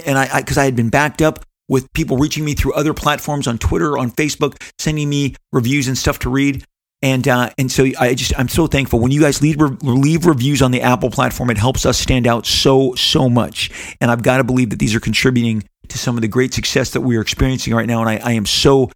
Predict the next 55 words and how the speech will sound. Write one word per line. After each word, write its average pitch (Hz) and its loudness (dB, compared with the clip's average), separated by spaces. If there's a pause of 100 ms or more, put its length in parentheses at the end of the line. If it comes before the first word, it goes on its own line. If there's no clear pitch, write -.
(220)
thrilled 135 2
and 127 -2
thankful 127 -2 (380)
that 135 0
you 127 0
are, 113 0
um, 104 -2
taking - -2
your 123 0
time. 127 0
I 113 0
know 123 2
it - -6
takes - -4
time 127 -2
to, 104 -2 (260)
to - -4
get 131 0
on 131 2
that 117 -4
keyboard 127 0 (280)
and 110 -4
pop 127 0
that 117 -2
review 127 0
and, 135 -6
and, - -6
and 110 -2
send 135 -2
it. 135 0
And 117 0
I, 110 0
and 110 -4
I 107 0
just - -4 (500)
appreciate 139 2
it - -8
so 139 0
much. 135 0
We 135 2
read 139 2
these 143 0
at 135 2
the - 0
end 147 2
of 135 2
each 151 -2
and 143 -2
every 131 0
show 143 2
or 143 2
the 110 0
middle 143 0
or 123 0
whenever. 143 0